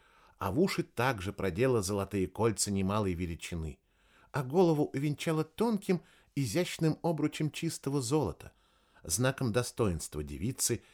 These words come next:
из армигерского сословия. Короче говоря, сделала всё, что могла и умела, дабы предстать перед гостями настоящей красавицей. А поскольку и сердцем была храбра,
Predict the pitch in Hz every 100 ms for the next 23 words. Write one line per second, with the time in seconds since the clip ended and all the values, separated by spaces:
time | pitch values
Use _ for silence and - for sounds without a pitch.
0 | _ - 131 139 131 117 101 110 - 104
1 | 104 104 - 78 82 65 - _ - 123
2 | 151 214 165 180 185 180 170 - _ _
3 | - 117 156 220 180 151 - 190 - 131
4 | 123 110 147 - 120 107 90 90 85 _
5 | _ _ 90 123 127 120 117 - 123 107
6 | 113 101 92 92 - 160 151 131 - 110
7 | 110 107 - 113 104 117 - 67 69 -
8 | - - _ _ _ _ _ - 127 185
9 | 165 - 196 - 180 165 - - 220 -
10 | 180 165 160 143 135 131 131 131